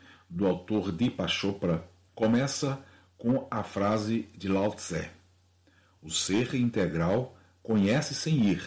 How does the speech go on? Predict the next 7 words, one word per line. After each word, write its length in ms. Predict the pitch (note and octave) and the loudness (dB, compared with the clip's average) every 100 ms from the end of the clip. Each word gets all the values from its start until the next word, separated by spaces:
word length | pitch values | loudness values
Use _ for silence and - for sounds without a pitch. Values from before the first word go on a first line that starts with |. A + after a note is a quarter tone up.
| - _ _ _ _ _ | -12 _ _ _ _ _
vê 380 | D#2 D#2 G2+ C#3+ | -20 -4 2 2
sem 260 | C#3+ D3+ D3+ | 0 -2 0
olhar 640 | C3+ G2 F#2 F#2 - - _ _ - | 2 4 2 0 -6 -18 _ _ -6
e 120 | G2+ | 2
realiza 580 | F#2+ F#2 E2+ G2 F#2+ F2+ | 4 4 4 4 4 0
sem 240 | - F2+ | 0 -2
fazer." 480 | E2+ F2 D2 D2+ | 0 -2 -2 -6